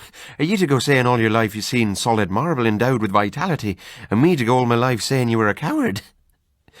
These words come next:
The night air, a human voice, and I think also the physical contact with this six feet of solid common sense, brought me back a little to my ordinary self, and the word coward was a mental shower bath.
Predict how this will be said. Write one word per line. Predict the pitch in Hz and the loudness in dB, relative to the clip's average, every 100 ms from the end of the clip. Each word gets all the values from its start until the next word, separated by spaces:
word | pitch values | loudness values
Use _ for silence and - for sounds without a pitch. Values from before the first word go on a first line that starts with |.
| - - - _ _ _ - | -20 -20 -20 _ _ _ -2
The | |
night | 110 139 147 | 0 2 0
air, | 139 113 87 76 _ _ _ | -2 -4 -4 -8 _ _ _
a | |
human | 85 - 123 101 | -12 -2 0 0
voice, | 92 110 87 - - _ _ _ _ _ | 0 0 0 -4 -12 _ _ _ _ _
and | 90 | -4
I | 92 | -2
think | 117 110 | -2 -2
also | 156 151 113 | -2 -2 -4
the | 90 | -4
physical | 85 - 107 98 90 | -4 -6 -8 -2 -4
contact | - 127 113 85 - | 0 -2 -2 -6 -8
with | - 78 | -6 -2
this | 85 76 | -2 -2
six | - - - - | -4 -4 -4 -8
feet | - 120 98 - | -2 -2 0 -4
of | 76 | -6
solid | - 95 85 - | -2 0 0 -2
common | 107 90 80 | -2 0 0
sense, | - 101 76 - - - - - | 0 -2 -2 -6 -16 -20 -20 -2
brought | 120 110 | 2 4
me | 110 | 4
back | 104 113 117 | 2 0 0
a | |
little | 92 87 | 0 0
to | 85 | -2
my | 98 | 0
ordinary | 95 92 82 82 | 0 0 -2 -4
self, | - 95 67 - _ _ - - _ _ | -4 -4 -4 -12 _ _ -20 -20 _ _
and | 92 | -2
the | 85 | 0
word | 85 85 78 | 2 2 0
coward | - 131 131 76 71 | -2 0 2 2 0
was | 78 | -2
a | 82 | 0
mental | 92 98 - 80 | 0 -2 -4 -8
shower | 76 - 110 80 | -6 -4 0 0
bath. | 67 69 65 - | 2 0 -2 -8